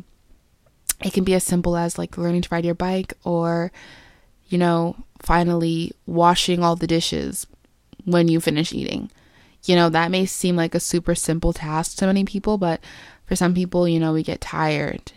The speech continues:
and, you know, we get forgetful. So we leave it in the sink and then we don't wash it. But, you know, whenever I clean up my kitchen, like, the moment I'm done cooking, I feel, like, so good about myself.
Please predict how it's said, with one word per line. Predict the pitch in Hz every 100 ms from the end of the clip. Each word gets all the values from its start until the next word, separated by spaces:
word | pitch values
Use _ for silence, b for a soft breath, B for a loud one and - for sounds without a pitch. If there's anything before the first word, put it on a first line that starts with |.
| -
and, | 160
you |
know, | 160 156
we | 160
get | 175
forgetful. | - 165 160 - 165 78 - 190 B B B B
So | - -
we |
leave | 160 165
it | 170
in |
the | 175
sink | - 190 180 165 147 139 131 87 -
and | 156
then | 156 156 156
we | 156
don't | 170 170
wash | 185 180 165 -
it. | - 151 120 - - -
But, | 175 - B B B B
you | 175
know, | 170
whenever | 175 202 240
I | 156 160 175 180 - -
clean | - 165 170
up | 180
my | 170 165
kitchen, | 170 160 190 196
like, | 170 -
the | 175
moment | 180 175 165 175 175
I'm | 170
done | 160 165
cooking, | 160 - 180 180
I | - 151
feel, | 170 208 208
like, | 185 175 -
so | - - 156 147
good | 156 147 143
about | 147
myself. | - 185 - - -